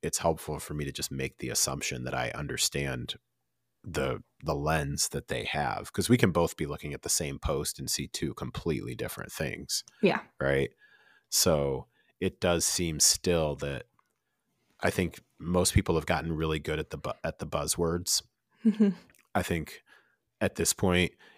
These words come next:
Speaker 1: if you're a coach and you're not dropping something around mindset and consistency and sustainability, then, like, if you're not utilizing those words, like, you've definitely missed the mark. But now the
Speaker 2: Mm-hmm.
Speaker 1: problem is, like,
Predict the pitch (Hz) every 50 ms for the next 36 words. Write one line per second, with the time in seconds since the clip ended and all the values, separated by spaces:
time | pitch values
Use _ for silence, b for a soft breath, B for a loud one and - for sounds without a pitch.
0 | B - - - - 85 82 - - - 82 80 80 - - 82 78 76 73 78
1 | 78 69 64 - 82 76 76 - 80 78 - - 160 156 - - 78 - 73 -
2 | 151 73 73 71 69 - 71 73 73 73 - - - 78 78 73 - - 73 71
3 | - - 73 - - 78 71 - - 76 - - 78 73 69 65 71 71 - -
4 | 71 - - 80 73 71 71 69 73 67 69 76 76 78 80 80 82 - _ _
5 | _ _ _ _ _ _ _ _ - - 73 69 67 65 65 62 - _ _ _
6 | _ _ _ _ _ _ - 82 80 73 - 82 - 87 82 78 73 71 71 73
7 | 76 76 78 73 71 76 73 - - 80 151 73 71 - - - - 151 78 78
8 | 76 - - 73 - - - 71 - - - - - - - - 73 - - -
9 | - - - - - 143 151 165 - - - B B B B B B B B -
10 | 185 165 156 170 180 180 - 220 214 214 - 175 85 78 76 - 76 78 78 156
11 | 151 - - 71 71 - - - -